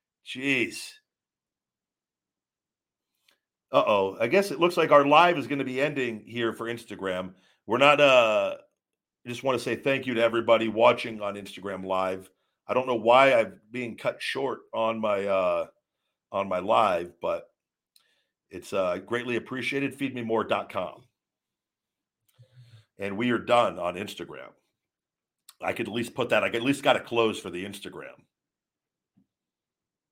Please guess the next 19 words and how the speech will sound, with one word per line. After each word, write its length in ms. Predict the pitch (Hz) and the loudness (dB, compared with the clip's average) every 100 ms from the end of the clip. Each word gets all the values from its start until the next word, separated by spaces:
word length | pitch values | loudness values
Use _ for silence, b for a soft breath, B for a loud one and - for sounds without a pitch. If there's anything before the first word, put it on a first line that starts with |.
| _ _ _ _ - | _ _ _ _ 0
I 120 | 110 | 2
get 140 | 127 | 2
along 220 | 135 127 120 | 4 4 6
with 100 | 113 | 4
all 160 | 120 | 4
the 80 | 113 | 2
New 180 | 101 95 | -4 -4
Day 200 | 92 87 | -4 -4
guys 320 | 92 90 87 | -4 -4 -6
very 280 | 98 98 95 | -6 -4 -4
well. 400 | 90 92 80 b b b - | -2 -2 -2 b b b -8
I'm 160 | 98 | -2
happy 300 | 104 107 110 | 2 2 0
for 180 | 98 95 | -4 0
all 180 | 95 101 | 0 0
of 60 | |
their 120 | 95 95 | -4 -6
success, 600 | - 95 - 101 117 104 | -8 -10 -4 -4 -4 -8
and 180 | 87 | -14